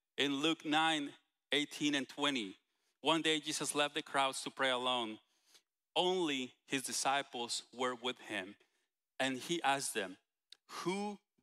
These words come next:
do people say I am?" "Well," they reply,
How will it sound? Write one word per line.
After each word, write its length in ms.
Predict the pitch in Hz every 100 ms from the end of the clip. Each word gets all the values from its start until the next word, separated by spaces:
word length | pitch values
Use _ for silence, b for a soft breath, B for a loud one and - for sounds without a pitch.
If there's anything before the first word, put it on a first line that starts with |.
| _
do 260 | 147 165 165 - -
people 400 | 165 - 139 127
say 320 | - 139 131 -
I 140 | 113
am?" 440 | 123 107 101 90 - _ _ _ _ _ _ _ 120
"Well," 220 | 143 143
they 160 | 127
reply, 480 | 113 110 113 104 92